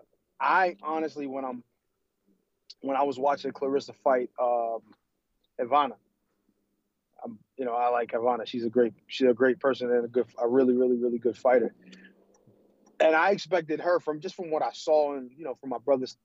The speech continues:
you know, telling me and a lot of things, how good she was doing and some of the things I see she was doing in, in sparring with other good fighters. I'm like, "Damn, Clarissa got a hell of a night coming ahead of her." And she just really went out and actually dominated. And it was a surprise to me in a way.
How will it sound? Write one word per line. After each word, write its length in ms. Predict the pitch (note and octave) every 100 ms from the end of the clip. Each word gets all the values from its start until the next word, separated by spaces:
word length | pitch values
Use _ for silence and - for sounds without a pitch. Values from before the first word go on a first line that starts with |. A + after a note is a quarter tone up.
| -
you 60 |
know, 100 | A#2+ A2+
telling 280 | D#3+ C#3+ C3+
me 200 | C#3 C3+
and 120 | A2+ _ - _ -
a 60 |
lot 160 | C#3+ C#3
of 80 | B2+
things, 140 | C#3+
how 180 | - C#3+
good 240 | C3+ C#3+
she 140 | - D3
was 120 | B2+
doing 300 | C#3+ C#3+ C#3
and 80 | B2
some 100 | C#3
of 60 |
the 60 | C3
things 220 | D3+ D3
I 80 | C3
see 160 | -
she 200 | C#3+ -
was 100 | C#3+
doing 260 | C3 C#3+ B2+
in, 60 | B2 -
in 100 | C3
sparring 440 | A#2+ - D3+ D3 B2+
with 140 | B2
other 180 | A#2+ B2
good 180 | B2 A#2
fighters. 420 | E3+ F#3+ C3+ A2 _ _ _ _ _ _
I'm 80 | D3
like, 180 | C3 A2+
"Damn, 300 | - E3 C#3
Clarissa 380 | - C#3 E3 C3+
got 140 | B2+
a 40 | B2+
hell 160 | C#3+
of 100 | C3
a 40 | B2+
night 220 | D#3 D#3+
coming 220 | D3 B2+ - _ _
ahead 320 | A#2+ A2+ B2
of 80 | G#2+
her." 200 | G#2 G#2
And 180 | - G#2+
she 220 | - - D#3
just 220 | D3 A2
really 260 | A#2+ C#3 C#3
went 200 | B2 B2
out 180 | B2+ -
and 180 | A2+ A2 -
actually 400 | A#2+ A#2+ B2 A2+
dominated. 640 | - F3 A3+ E3+ A#2 _ _ _ _ _ _ _ _ -
And 120 | E3
it 60 | E3+
was 140 | D#3+
a 40 | C3+
surprise 500 | - - A3+ C#4+ -
to 80 | D3+
me 160 | C3+
in 80 | B2+
a 60 | A#2
way. 200 | A2+